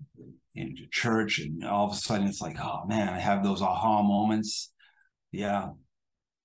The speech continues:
He's walking with them down the hill. He's in the valley with them too. He doesn't, he, he gives them some other instructions, by the way. He just says, "Hey, you know what? Don't mention this to anybody till I, uh, till I die on the cross.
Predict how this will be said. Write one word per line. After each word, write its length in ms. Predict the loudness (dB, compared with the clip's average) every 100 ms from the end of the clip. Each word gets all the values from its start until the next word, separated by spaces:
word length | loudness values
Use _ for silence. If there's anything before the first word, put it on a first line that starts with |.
| _ _ -20 -20
He's 440 | -8 2 4 4 2
walking 800 | 2 4 4 2 0 -2 -6 -16 _
with 300 | -6 -4 -6
them 200 | -8 -8
down 320 | -4 -4 -4
the 60 | -4
hill. 400 | -4 -4 -6 -10 _ _ _ _ 0
He's 260 | 2 2
in 220 | 2 2
the 80 | 2
valley 440 | 2 4 2 0 -4
with 240 | -6 -10
them 160 | -10 -6
too. 220 | -6 -6 -12 _ _ _ _ -20 _ _ _ _ 0
He 120 | 4
doesn't, 440 | 6 6 4 0
he, 280 | -2 -4 -4 -8 2
he 100 | 6
gives 180 | 6
them 160 | 6 6
some 180 | 6 6
other 220 | 6 4
instructions, 640 | 4 2 2 2 2 0
by 160 | 0 -2
the 60 | -2
way. 120 | -2
He 100 | 0
just 180 | 0 0
says, 220 | 0 2
"Hey, 260 | 2 2 -4 -10 0
you 80 |
know 60 | 4
what? 200 | 4 4
Don't 160 | 4 6
mention 320 | 4 4 0
this 180 | -2 0
to 80 |
anybody 440 | -2 -2 -2 -4 -4
till 220 | 0 4
I, 340 | 4 2 0 -8 -4
uh, 220 | 2 2 4
till 160 | 4
I 100 | 4
die 240 | 6 4 4
on 60 |
the 80 | 0
cross. 520 | -4 -4 -4 -8 -10